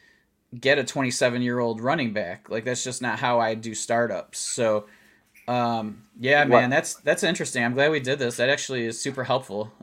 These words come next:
Speaker 1: um, for me at least. Maybe not
Speaker 2: Right.
Speaker 1: our listeners. Who knows? But
Speaker 2: <laughs> Well, no, I, I mean, I think this is questions that have to be asked during a startup. Like, it, is it more advantageous to,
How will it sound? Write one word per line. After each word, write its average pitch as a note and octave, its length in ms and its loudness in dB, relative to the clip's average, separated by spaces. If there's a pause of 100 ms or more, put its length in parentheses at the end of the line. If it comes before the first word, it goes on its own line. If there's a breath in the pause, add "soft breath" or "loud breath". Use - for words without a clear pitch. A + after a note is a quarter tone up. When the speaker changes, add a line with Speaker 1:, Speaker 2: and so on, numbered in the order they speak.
Speaker 1:
um, A2 460 -6
for C3 240 -4
me C3+ 240 0
at F#2+ 100 -4
least. A2+ 320 -6 (120)
Maybe B2 200 4
not B2 80 10
Speaker 2:
Right. G#2+ 100 8
Speaker 1:
our A2 100 2
listeners. A2+ 460 -4
Who B2+ 100 -4
knows? A2 320 -4
But G#2+ 360 -4
Speaker 2:
<laughs> - 540 -10
Well, G3+ 140 12
no, B3 140 10
I, F#3 340 10
I G3+ 40 8
mean, G#3+ 160 6
I G#3+ 100 6
think A3+ 200 -2
this B3+ 180 -2
is G3 100 -4
questions F#3 760 2
that D3 600 4 (380)
have F#3 340 6
to F3 80 -2
be E3 200 0
asked F3+ 360 4
during D3+ 240 4
a C3+ 40 2
startup. D#3+ 600 6
Like, A#2 380 6 (920)
it, E3+ 420 10
is F3 260 12
it F3+ 140 10
more D#3+ 280 10
advantageous C#3+ 1120 6
to, B2+ 720 2